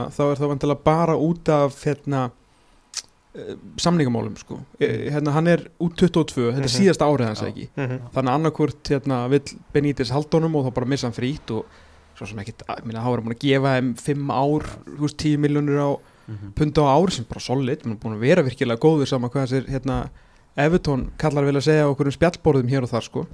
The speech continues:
Speaker 1: Þannig að það væri þá ekki nema til að innheimta einhverja tíu milljónir punda, en hvort viltu tíu milljónir punda is, þú veist, það er svona verðið sem við erum að tala um,
Speaker 2: Mhm, já, mhm.
Speaker 1: eða Gylfa yfir
Speaker 3: Já.
Speaker 1: sísónu, hvernig þú ætlar að nota hann, ég held að þetta sé bara
Speaker 3: Líka bara
Speaker 1: no-brainer,
Speaker 3: hver-,
Speaker 1: sko.
Speaker 3: hvernig ætlar að fá í staðinn?
Speaker 1: Já, einmitt.
Speaker 3: Eða skilur, það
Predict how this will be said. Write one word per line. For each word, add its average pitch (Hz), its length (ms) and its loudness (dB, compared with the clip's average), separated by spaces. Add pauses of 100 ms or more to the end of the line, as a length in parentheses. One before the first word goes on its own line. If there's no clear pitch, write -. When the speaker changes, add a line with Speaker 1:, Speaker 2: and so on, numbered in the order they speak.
(140)
Speaker 1:
Þannig 117 240 -4
að 117 200 -4 (580)
það 127 100 2
væri 143 180 4
þá 151 200 6
ekki 160 140 0
nema 160 200 0
til 160 120 0
að 156 200 0
innheimta 170 340 0
einhverja 165 200 0
tíu 185 220 4
milljónir 180 220 2
punda, 185 280 0
en 113 80 -2
hvort - 200 -4
viltu 160 200 0
tíu 190 340 0
milljónir 170 320 2
punda 156 320 0
is, 165 240 2
þú 160 80 0
veist, 147 140 -2
það 160 80 8
er 160 100 6
svona 165 80 4
verðið 185 220 6
sem 185 100 4
við 190 80 6
erum 139 60 2
að - 20 2
tala 208 160 6
um, 208 80 4
Speaker 2:
Mhm, - 160 -14
já, 131 80 -6
mhm. 127 140 -4
Speaker 1:
eða 165 220 2
Gylfa 156 520 2
yfir 160 160 0
Speaker 3:
Já. - 80 -2
Speaker 1:
sísónu, 143 320 2
hvernig 170 260 2
þú 160 140 4
ætlar 147 120 0
að 147 40 -2
nota 139 220 -2
hann, 110 100 -6
ég 120 240 -2
held 127 220 -8
að 127 120 -6
þetta - 80 -10
sé 120 240 -6
bara 120 140 -2
Speaker 3:
Líka 120 160 0
bara 135 160 4
Speaker 1:
no-brainer, 127 80 -2
Speaker 3:
hver-, 123 80 -4
Speaker 1:
sko. - 80 -8
Speaker 3:
hvernig 131 240 0
ætlar 131 120 -4
að 127 40 -2
fá 135 120 0
í 135 40 0
staðinn? 143 380 -4 (100)
Speaker 1:
Já, 156 100 6 (140)
einmitt. 196 160 4
Speaker 3:
Eða 131 220 0
skilur, 120 260 -8
það 120 240 -2